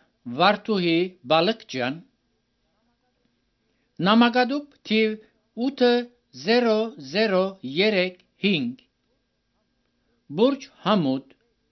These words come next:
Բեյրութ, Լիբանան։ Մյուս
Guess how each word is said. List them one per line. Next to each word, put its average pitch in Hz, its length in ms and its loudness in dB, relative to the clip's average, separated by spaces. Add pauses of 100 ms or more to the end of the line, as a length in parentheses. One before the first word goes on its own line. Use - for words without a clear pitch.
(880)
Բեյրութ, 151 640 2 (1120)
Լիբանան։ 131 600 -4 (3250)
Մյուս 240 280 2